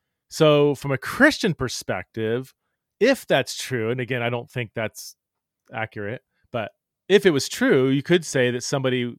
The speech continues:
through the fall or whatever, some wires got crossed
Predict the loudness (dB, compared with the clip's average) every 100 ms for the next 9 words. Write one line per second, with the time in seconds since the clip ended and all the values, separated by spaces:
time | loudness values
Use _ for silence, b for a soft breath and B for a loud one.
0 | _ -4 -2 2 6 6 4 2 0 0
1 | 0 -2 -4 -6 0 2 4 4 0 -2
2 | 0 2 2 -2